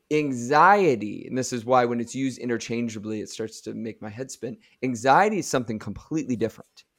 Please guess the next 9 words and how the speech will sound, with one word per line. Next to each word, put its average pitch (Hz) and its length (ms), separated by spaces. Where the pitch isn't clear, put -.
because 123 260
it's 120 200
not 160 520
dependent 165 800
on 139 240
a 113 80
dis-, 107 320
a 110 60
stressor. - 680